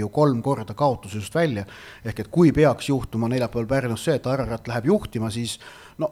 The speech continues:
võime olla täiesti kindlad, et Paides see ei tekita mingit paanikat või sellist olu-, või sellist heitumust, et pagan, nüüd läks väga keeruliseks. Tegelikult, noh, neil on, neil on väga selge värske kogemus olemas, kuidas nad suudavad võistkonnana, äh, oma, oma, oma asjadele, oma tegemistele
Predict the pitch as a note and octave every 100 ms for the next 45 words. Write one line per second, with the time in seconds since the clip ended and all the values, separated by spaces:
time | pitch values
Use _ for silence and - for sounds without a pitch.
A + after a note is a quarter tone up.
0 | F3+ E3 D#3 D3+ C#3+ D#3 - - G3+ F3
1 | A#2 A#2 - A#2 D#3 E3 C3 A#2 - -
2 | C3+ B2+ D3+ C3 B2+ C#3 C3 - F3 D#3
3 | B2 A2+ - A#2 B2 A#2 C3+ C#3+ C3 B2
4 | A2+ B2+ B2 C#3 C#3 C3 E3+ F#3+ - A#2
5 | A2+ - D3+ C3+ A2 C3 A#2+ D3+ D3+ A2+
6 | B2+ G#2+ G2 F2+ - - - - - G#3+
7 | F3 B2+ - - E3+ D#3 F3 F3 E3 D#3+
8 | F3 E3 F#3+ F3 C3 F3 D#3+ B2 C#3+ E3
9 | - B2+ D#3+ B2 D#3 C#3+ A#2 A2+ - D#3
10 | C3+ D#3 D#3 C#3 A2 C#3 G3 D3+ - B2
11 | A#2+ B2 F3+ D3 A2+ - - - - -
12 | - B2 B2 - E3+ D3 D3 E3 D#3 D#3
13 | D#3+ D#3 D#3+ D3+ F#3+ - A#2 A#2 D#3+ C3
14 | E3+ D3+ B2 -